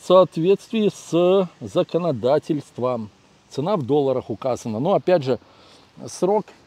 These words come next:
кредитования не указан. Можно видеть на пятиступенчатой механической коробке передач, на тканевом салоне. Но автомобиль достаточно свежий, поэтому, я думаю, не будет никакого большого смысла смотреть его более детально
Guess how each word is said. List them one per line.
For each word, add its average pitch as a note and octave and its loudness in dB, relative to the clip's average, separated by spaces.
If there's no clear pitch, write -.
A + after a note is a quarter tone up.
кредитования D#3 -4
не C3+ -6
указан. A#2 -6
Можно C3+ 0
видеть D3 0
на A#2 -4
пятиступенчатой D3 -4
механической F3+ -2
коробке E3 2
передач, C#3+ -2
на A#2+ -6
тканевом A#2 -4
салоне. G3 -2
Но A3+ 0
автомобиль E3 -2
достаточно C3+ -4
свежий, G3+ -4
поэтому, D3 -2
я D3 -2
думаю, D3 -6
не F3 0
будет F3 0
никакого D#3+ 0
большого D3 -2
смысла G#3+ -4
смотреть D#3 -4
его D3 -2
более C#3+ 0
детально B2+ -2